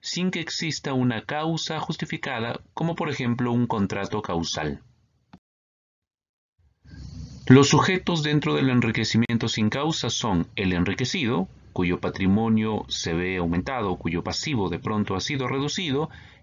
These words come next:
y el empobrecido que, de forma inversamente proporcional, su pasivo aumenta o su activo disminuye.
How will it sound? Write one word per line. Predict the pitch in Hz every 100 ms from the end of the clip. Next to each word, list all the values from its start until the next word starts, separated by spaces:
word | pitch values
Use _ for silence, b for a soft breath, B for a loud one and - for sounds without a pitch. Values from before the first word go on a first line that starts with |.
| -
y |
el | 131
empobrecido | 165 180 180 180 - 165 151 151
que, | - 143 147 -
de | 113 104 104
forma | - 131 127 127 127 127 B B -
inversamente | 104 104 120 135 117 117 110 113
proporcional, | 113 120 123 - 139 101 92 B B B B
su | - 107
pasivo | 101 - 107 95
aumenta | 101 131 170 160 170 165 B B B -
o | 151
su | -
activo | 131 - 120 113 127
disminuye. | 117 110 101 90 78 73